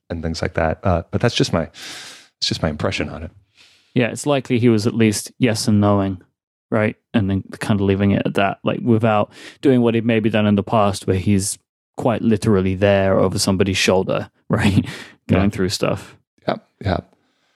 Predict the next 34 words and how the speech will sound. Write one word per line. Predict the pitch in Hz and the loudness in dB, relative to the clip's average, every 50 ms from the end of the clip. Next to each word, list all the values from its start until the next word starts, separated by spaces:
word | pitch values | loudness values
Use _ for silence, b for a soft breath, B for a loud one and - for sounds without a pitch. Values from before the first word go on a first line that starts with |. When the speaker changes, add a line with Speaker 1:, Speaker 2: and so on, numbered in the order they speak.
| _ - | _ 0
Speaker 2:
And | - 165 | 2 2
it's | 175 - - | 2 4 4
interesting | 214 233 233 - 185 156 - - 143 123 | 2 2 2 2 0 -2 2 2 4 4
as | 117 117 | 4 4
well, | 127 127 120 117 110 | 4 4 2 2 0
like, | 107 110 | 0 0
you | 110 113 113 107 | 0 2 4 4
know, | 113 | 4
you | 110 107 110 | 4 4 4
mentioned, | 110 110 110 113 - - 107 101 101 98 - - - - | 4 4 2 0 -2 -2 -2 0 0 -2 -4 -10 -4 -2
you've, | 127 113 - - | 0 0 0 0
you've | - 120 117 110 | 0 0 2 2
mentioned, | 120 123 117 117 - 123 104 92 | 2 2 2 2 0 -2 0 0
like, | 101 101 104 - | 0 -2 0 -2
Apple | - 104 98 - 107 | -2 -2 -2 -2 -4
Park | - - 107 104 101 98 - - - - - - - _ - | -2 0 0 2 2 2 0 -4 -8 -16 -18 -18 -12 _ -2
and | 110 107 107 104 101 98 101 101 - - - - - - - _ _ - - - | 0 2 2 2 2 2 0 -2 -4 -8 -10 -12 -12 -12 -12 _ _ -18 -16 -2
the | - 110 98 95 95 - _ | 0 2 2 2 0 -4 _
typeface | - - 107 104 - - - 107 101 98 98 - - | -2 -2 -2 -2 -2 -2 0 0 2 2 0 -2 -4
and | - - | -4 -4
stuff | - - 95 - | -4 -4 -2 -2
like | 110 101 - | -4 -4 -2
that. | - 110 104 104 B B B B B B B B B _ | 0 0 0 0 B B B B B B B B B _
There | - 139 139 175 | 2 2 4 4
is | 208 208 - - - _ _ _ _ _ _ - | 2 2 0 -6 -12 _ _ _ _ _ _ 0
this | - 143 135 - - - 123 | 0 2 2 0 -4 -6 -4
real | 123 127 127 131 135 127 | 0 2 4 4 4 2
feeling | - - - 113 110 113 113 117 117 117 117 117 117 113 - _ _ _ _ _ | 0 -2 0 2 2 4 4 4 4 4 4 2 2 -2 -6 _ _ _ _ _
when | - 117 107 104 | 0 2 2 4
you | 104 | 4
look | 104 107 104 - | 2 2 0 0
at | - - | -4 -2
those | - 139 135 113 110 110 117 - - | 0 2 2 4 2 0 -2 -8 -10
s-, | - - | -10 -12